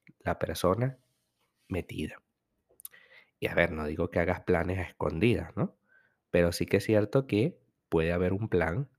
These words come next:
en el que tu pareja no esté incluida y eso no puede necesariamente ser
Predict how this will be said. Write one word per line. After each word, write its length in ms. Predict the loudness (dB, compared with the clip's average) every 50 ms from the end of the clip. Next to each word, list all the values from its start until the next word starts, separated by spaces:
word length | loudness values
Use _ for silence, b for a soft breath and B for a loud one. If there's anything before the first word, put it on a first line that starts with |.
| _ _ _ -6
en 140 | -4 -4
el 120 | -4 -6 -6
que 80 | -6
tu 160 | -4 -4 -4 -4
pareja 380 | -4 -4 -4 -4 -4 -6 -6
no 140 | -4 -6 -6
esté 280 | -6 -8 _ 0 0 2
incluida 640 | 2 0 -2 -4 -4 -4 -4 -2 -2 -2 -2 -4 -4 b b b b b b b b b _ 0
y 220 | 2 4 4 4
eso 240 | 2 2 2 2 2
no 160 | 2 2 0
puede 400 | 0 0 0 0 0 -2 -6 -8 _ _ _ -8
necesariamente 960 | -4 -4 -4 -4 -6 -8 -8 -6 -4 -2 -2 0 0 0 -2 -2 -2 -2 -2
ser 320 | -2 -2 -4 -4 -4 -8